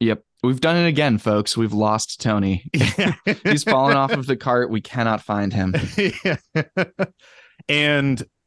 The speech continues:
Speaker 2: there is someone else in the cart, but before that, we gotta shout out our sixty-nine dollar patrons. That's right. We expanded our Patreon, and now we have shout outs that we do at the start of the episode.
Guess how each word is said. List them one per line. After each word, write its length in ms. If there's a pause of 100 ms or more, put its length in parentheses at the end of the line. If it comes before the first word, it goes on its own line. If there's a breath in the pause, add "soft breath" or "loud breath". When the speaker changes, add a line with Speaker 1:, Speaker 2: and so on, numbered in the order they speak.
(140)
Speaker 2:
there 220
is 160
someone 280
else 220
in 120
the 60
cart, 320
but 140
before 400
that, 440 (100)
we 100
gotta 180
shout 380
out 560 (640)
our 180
sixty-nine 1000
dollar 340
patrons. 880 (640)
That's 200
right. 180
We 100
expanded 420
our 120
Patreon, 640 (300)
and 120
now 140
we 100
have 260
shout 260
outs 180
that 80
we 100
do 160
at 100
the 100
start 500
of 140
the 140
episode. 640